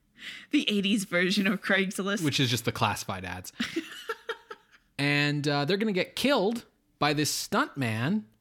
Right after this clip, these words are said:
Speaker 2: wearing a mask, one, uh, one after the other over the course of the next ninety minutes.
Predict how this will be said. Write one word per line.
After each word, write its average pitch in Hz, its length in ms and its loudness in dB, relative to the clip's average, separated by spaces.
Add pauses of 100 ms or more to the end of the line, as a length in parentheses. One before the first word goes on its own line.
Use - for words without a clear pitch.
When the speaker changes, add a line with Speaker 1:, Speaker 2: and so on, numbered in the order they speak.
Speaker 2:
wearing 208 300 0
a 247 40 0
mask, 247 680 -2 (160)
one, 131 240 -2
uh, 120 300 -2
one 170 460 2
after 160 300 0
the 160 200 2
other 113 240 2
over 110 140 0
the 110 140 -2
course 139 320 0
of 117 60 -4
the 110 80 0
next 123 260 -4
ninety 143 340 -2
minutes. 101 540 -4